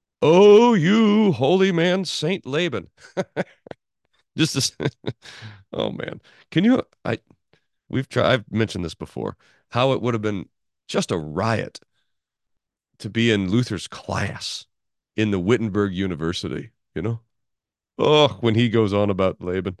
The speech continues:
"Here's not a word of penance or confession." He doesn't say, "My dear Jacob, I acknowledge and confess my sin. I treated you too cruelly, not at all like a father.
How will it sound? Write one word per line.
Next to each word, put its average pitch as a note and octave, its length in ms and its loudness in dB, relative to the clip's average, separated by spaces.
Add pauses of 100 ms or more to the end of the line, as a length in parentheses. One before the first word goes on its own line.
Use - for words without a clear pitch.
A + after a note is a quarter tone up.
(720)
"Here's F#3+ 160 2
not G3+ 140 6
a D3+ 60 6
word D#3 360 6
of D3 200 -2
penance D#3 480 0
or C3 40 -8
confession." B2 580 -4
He E3 100 2
doesn't D#3+ 240 -2
say, A2+ 180 0
"My A#2+ 220 -2
dear A2+ 100 -2
Jacob, F2 340 -10
I A2+ 100 0
acknowledge G2 460 -4
and F#2 80 -6
confess - 380 -12
my - 100 -10
sin. - 360 -12 (720)
I G#2 100 -2
treated G#2+ 340 0
you F#2 80 0
too G#2 200 -4
cruelly, G2 560 -2
not F#2+ 200 -2
at G2+ 60 -4
all G2+ 260 0
like F2 140 -6
a E2 60 -12
father. - 540 -10